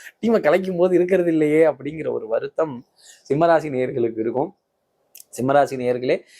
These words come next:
அஹ், சந்திரன் உங்க ராசியில மாலை பொழுதுக்கு அப்புறம் தான் சஞ்சாரம் செய்ய போறார்.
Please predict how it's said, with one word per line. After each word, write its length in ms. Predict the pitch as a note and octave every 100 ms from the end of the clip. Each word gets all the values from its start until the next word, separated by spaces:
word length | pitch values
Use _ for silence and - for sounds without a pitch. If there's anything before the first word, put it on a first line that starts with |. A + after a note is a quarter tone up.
| _ -
அஹ், 120 | A#2
சந்திரன் 340 | B2 C3 D#3
உங்க 200 | C3+ B2+
ராசியில 380 | B2 C3 C3+ C3
மாலை 320 | A#2+ B2 C#3
பொழுதுக்கு 300 | C#3 B2 A#2
அப்புறம் 220 | A2 A#2+ B2+
தான் 120 | C3+
சஞ்சாரம் 360 | A#2 B2+ C3
செய்ய 200 | A#2+ A#2
போறார். 360 | A2 A2 A#2+